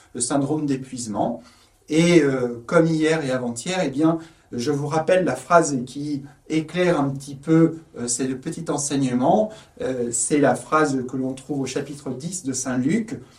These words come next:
où au moment où il envoie les soixante-douze disciples en mission, il leur dit, « Et en toute ville où vous entrerez et où on vous accueillera, euh, vous pourrez, euh, guérissez les malades et dites-leur,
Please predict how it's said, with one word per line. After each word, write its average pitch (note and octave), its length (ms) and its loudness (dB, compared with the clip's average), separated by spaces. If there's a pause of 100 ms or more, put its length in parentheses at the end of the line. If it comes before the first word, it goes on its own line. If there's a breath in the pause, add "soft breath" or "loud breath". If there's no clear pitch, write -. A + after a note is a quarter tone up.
(220 loud breath)
où D3+ 220 2
au C#3 60 4
moment C#3+ 340 4
où C3+ 80 2
il C3+ 140 2
envoie D3 340 4
les B2 140 0
soixante-douze C3+ 760 -4
disciples C#3 640 -6
en C3 80 -2
mission, C3 560 0 (340 loud breath)
il E3 220 0
leur C#3 220 4
dit, « E3+ 320 -4 (260 loud breath)
Et D3 300 6
en C#3+ 160 4
toute E3+ 240 -6
ville F3 280 2
où D3 40 0
vous C3+ 200 -2
entrerez D3 680 4
et C3 60 0
où C3 140 -2
on - 20 -6
vous B2 260 -4
accueillera, C3 720 0 (440 loud breath)
euh, C3 340 0
vous A#2+ 240 -10
pourrez, D#3 680 2 (840)
euh, A#3+ 460 2
guérissez F3+ 560 2
les D#3+ 160 8
malades B2+ 520 2 (340 loud breath)
et E3 120 8
dites-leur, D#3 840 4